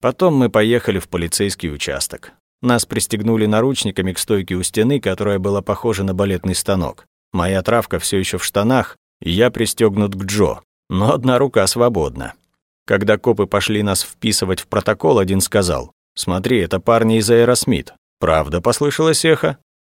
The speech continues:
«Мы уже были известны, но не настолько. Нас оставили в коридоре, и как только он опустел,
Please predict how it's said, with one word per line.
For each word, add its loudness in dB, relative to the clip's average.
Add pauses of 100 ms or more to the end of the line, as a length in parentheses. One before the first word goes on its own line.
«Мы 0
уже 2
были 2
известны, 0 (160)
но -2
не 2
настолько. -4 (320)
Нас 0
оставили 2
в -6
коридоре, 2
и -8
как -2
только 0
он 0
опустел, 0